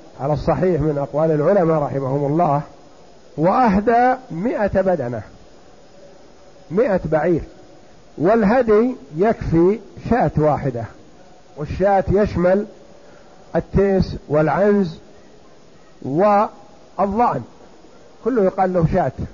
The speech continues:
لو ذبحت تيس له سنة أجزأ، أو عنز لها سنة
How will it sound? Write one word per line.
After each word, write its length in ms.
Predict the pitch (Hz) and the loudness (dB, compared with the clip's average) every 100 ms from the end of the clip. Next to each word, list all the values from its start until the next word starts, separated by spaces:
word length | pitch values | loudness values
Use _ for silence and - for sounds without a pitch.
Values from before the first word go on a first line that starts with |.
| - - - - - - - - | -16 -20 -20 -20 -20 -20 -20 -4
لو 140 | 139 | 0
ذبحت 380 | 156 180 220 - - - - - - - | 2 2 2 -2 -6 -8 -8 -20 -16 -2
تيس 400 | 202 190 131 - | 2 2 0 -6
له 420 | 175 165 170 160 147 - - - | -2 0 2 0 -4 -12 -20 -8
سنة 340 | - 240 196 196 - - - - - - - - - - - - | -2 0 0 -2 -10 -20 -20 -20 -20 -20 -20 -20 -20 -20 -20 -6
أجزأ، 360 | 233 160 131 120 - - - - - - - - - - - - - - - - - - - - - | -4 -2 -4 -6 -10 -20 -20 -20 -20 -20 -20 -20 -20 -20 -20 -20 -20 -20 -20 -20 -20 -20 -20 -20 -16
أو 120 | 127 160 | -6 -4
عنز 480 | 160 226 196 - 151 | 0 0 -2 -6 -6
لها 260 | 175 175 180 | -2 0 0
سنة 360 | 185 214 208 | 0 0 0